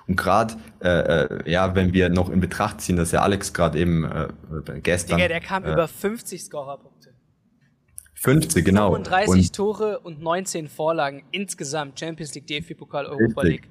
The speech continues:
Speaker 1: Wir hatten's ja jetzt im letzten Video mit Alex, äh, Gnabry ist prinzipiell ein Verkaufskandidat, sollte er sich nicht zu München bekennen und, äh, ja, sollte er nicht sagen, dass er seinen Vertrag verlängert.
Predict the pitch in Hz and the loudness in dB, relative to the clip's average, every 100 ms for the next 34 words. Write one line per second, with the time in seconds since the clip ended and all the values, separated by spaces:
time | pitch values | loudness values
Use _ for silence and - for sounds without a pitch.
0 | - 87 90 101 104 - 95 92 95 95 | -16 -2 2 2 2 2 4 4 4 4
1 | 98 - 90 101 117 98 82 85 101 117 | 4 2 4 6 6 6 4 4 4 2
2 | - - - 90 85 85 85 87 - 117 | -2 -2 2 2 4 4 2 2 2 4
3 | 135 - - - - _ 196 196 - - | 2 -2 -16 -20 -20 _ 2 2 2 -4
4 | - - 101 95 85 - 92 90 85 - | -8 -2 2 2 0 0 0 0 -2 0
5 | 80 80 - 90 87 101 113 92 87 - | 0 0 0 0 2 2 2 2 2 2
6 | 82 80 85 87 - 87 85 82 98 98 | 0 0 -2 -6 -2 2 4 4 2 0
7 | 110 110 120 80 85 82 - - - - | 0 2 2 0 0 0 -2 -12 -20 -6
8 | - 80 85 82 87 90 95 - 80 85 | 0 2 2 2 2 2 2 0 2 2
9 | 87 85 - 85 87 87 80 80 80 80 | 2 0 2 2 2 2 0 0 -2 0
10 | 80 78 76 82 82 - 76 82 101 - | -2 -2 -2 -2 -2 -2 0 0 0 -2